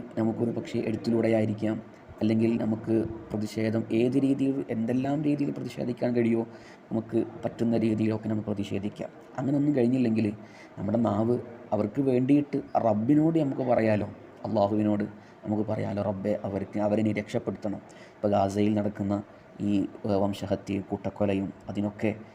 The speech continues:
നമുക്ക് അവിടെ ചെന്നിട്ട് പ്രതികരിക്കാൻ കഴിയുന്നില്ലെങ്കിൽ നമുക്ക് റബ്ബിനോട് നമുക്ക് പറയാം.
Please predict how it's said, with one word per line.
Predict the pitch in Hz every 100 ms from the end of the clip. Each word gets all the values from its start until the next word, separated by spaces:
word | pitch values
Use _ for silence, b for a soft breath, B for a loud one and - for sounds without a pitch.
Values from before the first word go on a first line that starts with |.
| B -
നമുക്ക് | 113 110 -
അവിടെ | - 104 110
ചെന്നിട്ട് | 113 117 117 117
പ്രതികരിക്കാൻ | 113 113 120 117 117
കഴിയുന്നില്ലെങ്കിൽ | 117 117 117 117 113 120
നമുക്ക് | - 104 110
റബ്ബിനോട് | 123 165 - 143 139 131
നമുക്ക് | 123 110 107
പറയാം. | 107 -